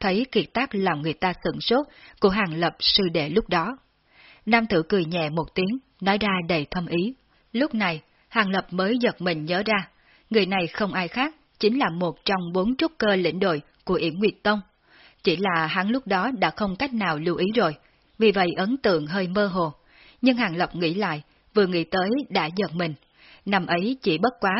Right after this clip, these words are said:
vội vàng thoáng gặp, mà người này đã lâu như vậy,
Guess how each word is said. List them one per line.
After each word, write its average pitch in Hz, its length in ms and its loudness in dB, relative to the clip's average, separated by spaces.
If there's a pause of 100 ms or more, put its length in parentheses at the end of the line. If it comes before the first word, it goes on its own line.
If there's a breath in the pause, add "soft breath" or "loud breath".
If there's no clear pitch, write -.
vội 165 160 2
vàng 170 320 -2
thoáng 202 220 -2
gặp, 190 220 0 (300 soft breath)
mà 214 160 2
người 190 200 0
này 180 280 0
đã 165 200 -2
lâu 202 200 0
như 185 160 0
vậy, 165 200 -2